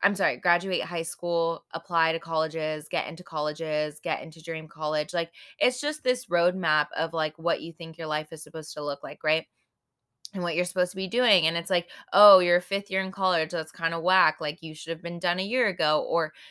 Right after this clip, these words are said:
"You've been out of college for two years and you still don't have a job in your, like, workforce or career field. Like, mm, like, something's not adding up." Or, "You are starting a small business, but you only have two hundred followers on your Instagram. Like, I don't know.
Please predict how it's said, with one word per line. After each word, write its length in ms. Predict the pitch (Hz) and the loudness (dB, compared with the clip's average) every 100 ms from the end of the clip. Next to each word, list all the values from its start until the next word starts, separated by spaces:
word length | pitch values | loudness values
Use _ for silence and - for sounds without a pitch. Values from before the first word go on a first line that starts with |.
| - | -12
"You've 140 | 202 208 | -8 -2
been 140 | 208 | 2
out 120 | 202 | 2
of 60 | 196 | 2
college 280 | 202 190 - | 0 -2 -2
for 140 | 185 | -10
two 160 | 180 208 | -8 -6
years 280 | 208 180 | -4 -4
and 140 | 175 170 | -6 -8
you 60 | |
still 260 | 220 - 220 | -8 -8 -6
don't 140 | 226 | -6
have 180 | 233 226 | -4 -4
a 60 | 226 | -4
job 300 | 233 214 208 | -2 0 -2
in 140 | 202 | -4
your, 180 | 196 190 _ _ | -6 -8 _ _
like, 240 | - 170 - - | -2 -2 -2 -2
workforce 560 | 185 185 - 190 185 | -2 -2 -2 -4 -2
or 80 | 180 | -2
career 380 | - 180 175 175 | -4 -4 -4 -4
field. 420 | - 185 180 180 - - - | 0 2 2 0 -6 -20 -6
Like, 240 | - 175 - | 0 0 0
mm, 460 | 220 226 208 185 | -6 -4 -2 -2
like, 180 | 160 165 | -2 -4
something's 380 | - 190 190 180 | -4 -2 -2 2
not 180 | 180 156 | 2 4
adding 240 | 170 175 - | 4 2 0
up." 240 | 190 165 | 2 2
Or, 300 | - 170 170 - - - - | 0 0 0 -4 -20 -20 -8
"You 440 | 190 208 208 196 | -4 0 0 2
are 540 | - 185 180 180 180 - | 6 6 6 4 4 0
starting 320 | - 202 202 | -2 0 0
a 60 | 202 | -4
small 260 | 202 190 | -4 -4
business, 560 | 190 185 185 190 185 180 | 2 2 2 -2 -4 -4
but 160 | - - | -4 -4
you 140 | 160 | -4
only 220 | - 190 | -6 -6
have 160 | 214 196 | -8 -10
two 120 | - | -12
hundred 240 | 196 196 180 | -12 -12 -8
followers 800 | 180 180 190 190 185 185 185 - | 0 0 2 2 2 0 -2 -6
on 180 | - 175 | -4 -4
your 120 | 170 | -6
Instagram. 560 | - 180 - 185 180 180 | -8 -10 -8 -4 -4 -2
Like, 180 | 165 175 | -4 -2
I 100 | 156 | -2
don't 180 | 190 | -2
know. 520 | 226 247 240 220 214 | -4 -4 -2 0 0